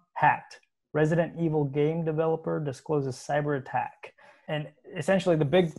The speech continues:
takeaway that they wanted from this article was that, you know, sure, no customer data was, you know,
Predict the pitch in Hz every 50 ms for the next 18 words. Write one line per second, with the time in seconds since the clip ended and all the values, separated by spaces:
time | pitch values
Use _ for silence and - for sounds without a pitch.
0 | - _ - 170 165 - 151 147 147 143 135 139 139 139 139 139 139 135 135 135
1 | 135 - - - - 143 139 135 135 135 131 127 - - - - - _ _ _
2 | _ 160 151 139 135 - 139 139 139 135 131 131 127 120 131 139 135 127 127 -
3 | - - - _ _ _ _ _ - 127 120 117 120 120 - - _ - - -
4 | - 185 180 147 127 120 - - - - 160 165 160 - - 160 147 - 156 151
5 | 147 131 139 135 131 131 127 123 127 123 127 123 123 - - - - - _ _
6 | _ _ _ _ _ _ _ _ _ _ _ _ _ _ - 69 67 64 65 -